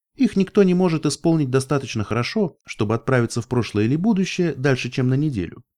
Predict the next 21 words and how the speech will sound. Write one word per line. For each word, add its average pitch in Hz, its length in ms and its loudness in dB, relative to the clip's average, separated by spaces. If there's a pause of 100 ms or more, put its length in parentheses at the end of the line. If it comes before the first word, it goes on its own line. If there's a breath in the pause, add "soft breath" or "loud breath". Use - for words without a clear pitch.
(600)
Но 208 120 2
суть 196 240 0
не 170 80 2
в 113 80 2
этом. - 320 -6 (720)
Суть - 300 -2
в - 80 -16
том, 196 360 4
что - 220 -8
древние 160 460 4
учёные 139 600 2
работали 196 540 4
не 247 140 4
только 170 260 2
с - 100 -6
магией. 82 460 -4 (640)
Они 98 260 0
сотрудничали 156 680 0
и 165 40 2
с 160 60 -2
зебрами. 131 560 -2